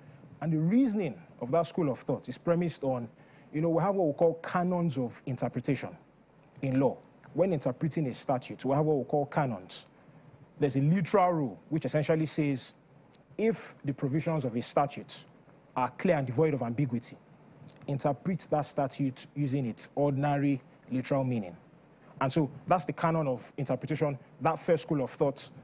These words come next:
um, um, adopts. The other school of thought, the school of thought that said, "Look, in interpreting the provision of a statute, you must consider the intention of the draftsman." What was the intention of the person who drafted, who made that law?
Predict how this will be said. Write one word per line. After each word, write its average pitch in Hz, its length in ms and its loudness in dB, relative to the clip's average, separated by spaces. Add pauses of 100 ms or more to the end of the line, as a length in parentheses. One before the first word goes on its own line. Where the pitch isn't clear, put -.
(240)
um, 117 340 -2
um, 117 160 -4
adopts. 123 500 -2 (220)
The - 120 -6
other 285 220 4
school 214 220 2
of 135 100 2
thought, - 420 -2 (720)
the 165 100 -2
school 220 180 0
of 180 80 2
thought 190 200 0
that 151 120 2
said, 175 220 0
"Look, 160 300 -4 (400)
in 185 140 -2
interpreting 185 680 0
the 156 80 2
provision 147 380 0
of 117 120 -2
a 117 60 -4
statute, - 600 -6 (1080)
you 170 120 2
must 165 320 0 (160)
consider 220 520 2
the 160 220 -2
intention 185 640 0
of 147 120 0
the 139 100 2
draftsman." 123 680 0 (1120)
What 208 200 2
was 170 100 0
the 160 160 -2
intention 170 500 -2
of 135 160 -6
the 139 80 -6
person 170 300 0
who 170 100 4
drafted, 151 380 2
who 180 80 2
made 170 240 0
that 156 160 2
law? 175 200 2